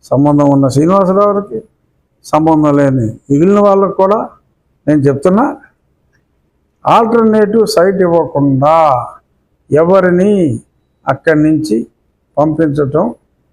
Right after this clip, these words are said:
జరగదు. టెంపరరీగా కావాలంటే ఇక్కడ వేసుకొని ఇల్లే తీసి అక్కడ వేసుకోవచ్చు, అంతే తప్ప మీరు కోరుకున్నట్టు వాళ్ళ గృహప్రవేశాలు అయ్యేదాకా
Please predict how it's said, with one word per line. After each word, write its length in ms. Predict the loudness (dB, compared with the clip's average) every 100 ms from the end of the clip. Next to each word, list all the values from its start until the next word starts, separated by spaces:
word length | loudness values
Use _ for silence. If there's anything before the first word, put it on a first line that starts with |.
| _ _ -4
జరగదు. 920 | 0 0 0 0 0 0 0 -2 -8 _ _ _ _ _ _
టెంపరరీగా 600 | -2 0 2 2 2 0
కావాలంటే 480 | 2 2 2 0 -2
ఇక్కడ 220 | 0 0
వేసుకొని 400 | 0 0 0 0
ఇల్లే 220 | 0 0
తీసి 440 | -2 -4 -4 -6 -8 _ _ _ _ _ -2
అక్కడ 220 | 2 2
వేసుకోవచ్చు, 520 | 2 0 -2 -4 -12 _ _ _ _ _ _ _ _ _ _ _ _ _
అంతే 200 | -2 2
తప్ప 240 | 0 0 0 0 -2 -8 _ _ _ _ _ _ _ _ -2
మీరు 160 | 0 2
కోరుకున్నట్టు 800 | 0 2 0 -2 -2 -4 -4 -6 _ _ -2
వాళ్ళ 140 | 0
గృహప్రవేశాలు 840 | 0 0 -2 0 0 2 0 0 0
అయ్యేదాకా 640 | 0 2 0 0 -2